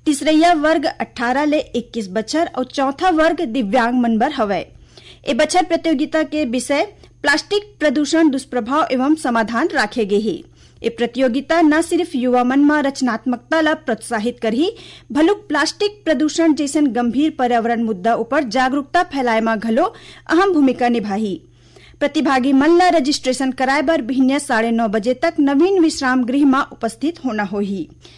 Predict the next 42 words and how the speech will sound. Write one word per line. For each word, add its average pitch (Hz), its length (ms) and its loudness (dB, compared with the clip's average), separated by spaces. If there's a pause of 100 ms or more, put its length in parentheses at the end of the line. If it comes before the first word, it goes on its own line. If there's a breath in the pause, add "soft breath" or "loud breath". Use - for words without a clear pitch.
(120)
विश्व 370 260 0
पर्यावरण 330 520 4
दिवस 311 280 0
में 330 160 4
काली 233 280 0
नौ 233 200 2
बजे 233 300 0
ले 302 160 2
नौ 247 240 4
बज 269 220 -2
के 339 120 -2
दस 233 260 -2
मिनट 277 320 0
में 320 180 2 (280 loud breath)
आकाशवाणी 339 640 2
केंद्र 330 400 0
रायपुर 240 360 -2
ले 269 160 2
विशेष 311 400 -4
कार्यक्रम 254 480 -2
के 254 160 -2
प्रसारण 277 440 -2
करे 233 280 0
जाही। 202 420 -4 (280 loud breath)
एला 330 180 4
छत्तीसगढ़ 339 640 -2 (120)
स्थित 339 380 -6
आकाशवाणी 247 580 -2
के 294 160 -2
सबो 220 320 -4
केंद्र 277 440 0
रिले 233 260 -2
करही। 190 380 -6 (520)
सोशल 392 440 0
मीडिया 349 320 4
प्लेटफॉर्म 285 520 0
में 277 180 4
प्रधानमंत्री 330 800 0
नरेंद्र 262 400 2
मोदी 240 280 0
के 247 160 0
खिलाफ 254 500 -2